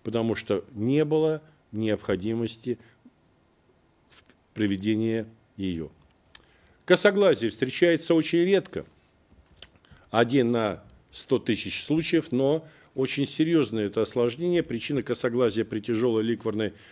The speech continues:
гипотензии — это натяжение и компрессия отводящего нерва на внутренней сонной артерии и верхушке каменистой части височной кости. Чаще всего именно происходит воздействие на этот, э, н-, нерв, и э, и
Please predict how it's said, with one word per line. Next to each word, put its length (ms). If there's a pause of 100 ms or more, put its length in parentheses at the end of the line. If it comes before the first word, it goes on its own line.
(200)
гипотензии — 640
это 140
натяжение 680
и 20
компрессия 600
отводящего 600
нерва 340
на 140
внутренней 480
сонной 440
артерии 480 (320)
и 100
верхушке 560
каменистой 560
части 480 (320)
височной 600
кости. 680 (380)
Чаще 380
всего 360
именно 420
происходит 580
воздействие 640
на 240
этот, 400 (360)
э, 400
н-, 300
нерв, 460 (440)
и 380 (360)
э, 380
и 260